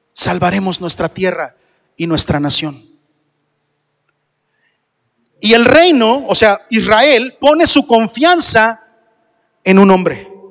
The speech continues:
Y dice la palabra que maldito es el hombre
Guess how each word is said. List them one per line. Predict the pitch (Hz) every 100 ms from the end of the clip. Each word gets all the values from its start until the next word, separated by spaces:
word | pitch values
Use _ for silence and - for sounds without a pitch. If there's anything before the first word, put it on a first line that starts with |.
| - _ _ _ _ _ _ _ _ _ _ _ _ _ _ _ _ _ _ _ _ _ _
Y | -
dice | 220 254
la | 185 _
palabra | 226 240 262 254
que | 233 208
maldito | 208 208 202 277 - 269 -
es | 233 -
el | 233
hombre | 233 226 151 117